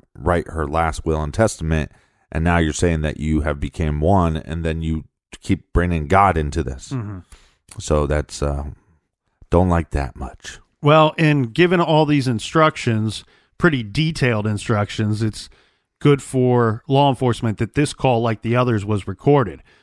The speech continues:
Speaker 2: So the sheriff's department followed the directions, and this led them to the body of Sherry Faye Smith. The decomposition of the body suggested that she had been dead for some time,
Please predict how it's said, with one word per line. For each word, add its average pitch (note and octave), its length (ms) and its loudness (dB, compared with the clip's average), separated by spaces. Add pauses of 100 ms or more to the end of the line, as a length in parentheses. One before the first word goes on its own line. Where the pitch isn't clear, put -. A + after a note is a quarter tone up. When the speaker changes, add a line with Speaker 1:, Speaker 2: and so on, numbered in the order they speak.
Speaker 2:
So - 160 2
the A#2+ 80 0
sheriff's G3 320 2
department C3+ 460 0
followed D3 640 2
the G#2+ 80 -4
directions, G#2 760 -2
and G2+ 220 -4
this C#3+ 200 0
led B2+ 360 -2
them A2 160 0
to - 140 -4
the G#2+ 100 -2
body A2 420 0
of G2 160 -4
Sherry A2 360 -2
Faye G2 280 -6
Smith. A2+ 460 -4 (720)
The G#2+ 420 -2 (380)
decomposition E3 880 2
of C3+ 300 0
the B2+ 80 0
body B2+ 360 2
suggested A#2+ 680 -2
that A#2 120 0
she D3+ 340 -2
had A#2+ 180 -2
been A2+ 180 -2
dead B2 320 0
for A#2 220 -4
some G#2 240 -4
time, C#3+ 540 0